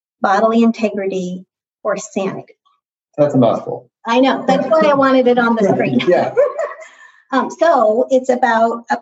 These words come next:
Speaker 1: how a person processes the experience of the threat.
Speaker 2: So that, that the emotional, physical ex-, emotional and physical experience is overwhelmed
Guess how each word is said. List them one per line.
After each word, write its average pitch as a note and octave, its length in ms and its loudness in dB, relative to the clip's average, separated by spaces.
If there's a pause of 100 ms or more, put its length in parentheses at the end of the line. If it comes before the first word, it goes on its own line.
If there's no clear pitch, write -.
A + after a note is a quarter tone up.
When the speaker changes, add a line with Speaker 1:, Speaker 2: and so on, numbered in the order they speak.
(160)
Speaker 1:
how A#3 240 0
a A3+ 100 0
person G#3+ 380 -4 (240)
processes - 1200 -4 (580)
the A3 120 4
experience G3 880 -4
of G3+ 160 -10
the F3 100 -8 (120)
threat. - 200 -12 (140)
Speaker 2:
So - 180 -2
that, E3+ 220 2
that F3+ 260 2
the D#3+ 440 2
emotional, G3 360 2
physical F3+ 260 2
ex-, - 120 -6 (720)
emotional F3+ 460 2
and D3+ 100 -2
physical D#3 260 0
experience D3 380 0
is C3 240 -4
overwhelmed C#3 880 2